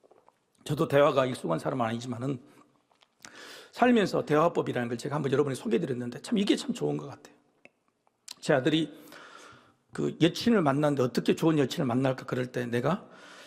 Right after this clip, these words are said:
"아빠가 삼십 년 노하우가 있는데 이걸 들어보니까." 했더니 진짜로 그걸 듣고 적용해서 이야기를 했대. 그게 뭐냐면 이건 거예요. 두 사람이 서로 사귀는데 서로 중국집을 갔다. 이야기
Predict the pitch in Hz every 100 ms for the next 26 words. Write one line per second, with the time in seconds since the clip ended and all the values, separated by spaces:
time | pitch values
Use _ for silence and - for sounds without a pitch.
0 | - - - - 170 190 240 233 180 151
1 | 165 175 147 135 123 123 127 123 143 139
2 | 123 127 - 135 185 180 - 151 - 202
3 | - 151 151 143 - 143 - 143 143 127
4 | - 127 123 - - 131 _ _ _ -
5 | _ _ _ - - - - - - -
6 | 196 285 196 175 175 147 135 180 143 131
7 | 135 - _ _ - - 247 247 208 165
8 | 156 - - _ _ _ - 175 - 233
9 | 214 147 131 180 - - - 240 214 -
10 | 180 202 170 151 - - 135 139 - 151
11 | 165 160